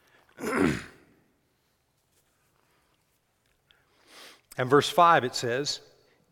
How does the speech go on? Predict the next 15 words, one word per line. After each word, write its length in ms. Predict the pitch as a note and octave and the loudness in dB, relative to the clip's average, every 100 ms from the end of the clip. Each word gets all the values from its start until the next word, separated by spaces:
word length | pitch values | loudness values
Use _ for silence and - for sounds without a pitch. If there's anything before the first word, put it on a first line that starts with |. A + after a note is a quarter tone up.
| - | -10
"If 160 | B2+ E3 | -4 0
any 180 | A#3+ B3+ | 2 2
of 80 | |
you 140 | F3+ D3 | 2 -2
lacks 640 | B2 C#3 F#3+ A3 A3 - | 2 4 6 4 2 -4
wisdom," 760 | A#2+ B2+ A#2 F#2 F#2+ F2+ C3 D3 _ _ _ _ _ _ _ | -2 0 0 -2 -10 -12 -14 -16 _ _ _ _ _ _ _
now, 260 | A#2+ B2 B2 | -10 -8 -8
now 120 | C3 C3 | -6 0
what 160 | D#3+ | 2
is 140 | E3 B2 | 0 2
wisdom? 380 | F#3 F3+ G#3+ G#3 - - - | 0 2 -2 -4 -12 -18 -12
It's 160 | B2 | -10
the 100 | - | -10
principal 480 | - E3 D#3 B2 A#2+ | -2 2 2 0 -6
thing. 280 | A#2 B2+ | -2 -4